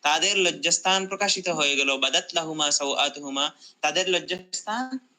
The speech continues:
প্রকাশিত হয়ে গেল। এরপরে আল্লাহ পাক রব্বুল আলামিন বলতেছেন, ওয়া তাফিকা ইয়াখসিফানি আলাইহিমা মিন ওয়ারাকিল জান্নাহ, আর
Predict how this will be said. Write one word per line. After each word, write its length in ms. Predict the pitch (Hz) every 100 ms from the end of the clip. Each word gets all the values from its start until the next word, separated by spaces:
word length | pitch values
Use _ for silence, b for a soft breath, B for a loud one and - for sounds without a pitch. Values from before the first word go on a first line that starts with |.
| _
প্রকাশিত 380 | 233 269 - 226
হয়ে 260 | 196 175
গেল। 240 | 151 143 127 - B _ _
এরপরে 380 | 170 202 220 208
আল্লাহ 240 | 190 185
পাক 160 | 196 190
রব্বুল 220 | 190 190
আলামিন 260 | 190 185 180
বলতেছেন, 480 | 185 180 151 123 - b _ -
ওয়া 80 | -
তাফিকা 760 | 226 226 208 - 214 226 190 -
ইয়াখসিফানি 760 | 180 - - 190 185 208 196
আলাইহিমা 680 | 170 160 175 175 175 160 151
মিন 240 | 151 151
ওয়ারাকিল 460 | 156 208 214 196 190
জান্নাহ, 460 | 185 185 185 185 190 _ _ _ _ _ _ _ _ _ _ _ _ _ _ _ _ _ _ _ _ -
আর 200 | 185